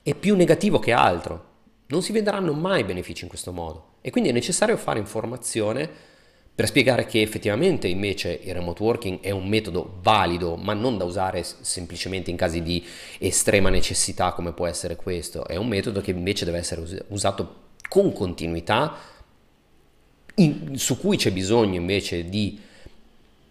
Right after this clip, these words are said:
insegnare, fare formazione,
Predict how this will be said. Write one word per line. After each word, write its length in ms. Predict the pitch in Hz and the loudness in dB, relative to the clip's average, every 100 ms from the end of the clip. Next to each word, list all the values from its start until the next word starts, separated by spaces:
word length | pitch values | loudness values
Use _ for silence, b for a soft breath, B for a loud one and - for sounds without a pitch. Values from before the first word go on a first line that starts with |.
| _ _ _ _ _ _ _ - - | _ _ _ _ _ _ _ -20 -2
insegnare, 640 | 123 - 107 135 120 87 82 | 0 2 4 6 8 6 4
fare 220 | 110 98 | 4 4
formazione, 760 | 107 90 87 - 139 107 87 | 2 -2 -2 0 2 2 0